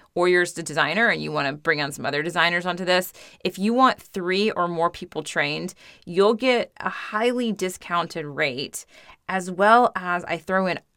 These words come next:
uh, office hours for you. So you'll get one-on-one office, or actually it'll be, like, one on three or one on four office hours with me. And, um, and I'm also gonna give you a bunch of advice on how to sort of create your own internal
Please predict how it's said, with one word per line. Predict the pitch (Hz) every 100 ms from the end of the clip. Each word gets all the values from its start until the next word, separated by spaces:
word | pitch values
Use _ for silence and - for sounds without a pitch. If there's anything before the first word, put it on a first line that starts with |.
| -
uh, | 165 156 147
office | 170 175 -
hours | 139 135 139 175
for | - 131
you. | 87 65 - - - -
So | -
you'll | 160 170
get | 180 196
one-on-one | 175 175 175 165 160 156 151
office, | 151 156
or | 147 156 -
actually | 147 -
it'll | 139 135 _
be, | 143
like, | 135 139
one | - 139 135
on | 127
three | 127 156 127 117
or | 135
one | 139 135
on | 135
four | - 160 147 151 - - -
office | 156 170 175 -
hours | 160 151 143 143 139 -
with | 165 175 180
me. | 175 151 139 156 165
And, | 160 151 143 160 -
um, | 160 143
and | -
I'm | 170
also | - 185 185
gonna | 170 160
give | 165
you | 156
a |
bunch | 143 151
of | 143
advice | 156 175 170 165
on | 151
how | 151
to | 147
sort | 151 147
of | 156
create | - 175 160 160
your | - 156
own | - 147 151
internal | - 147 147 - 143 143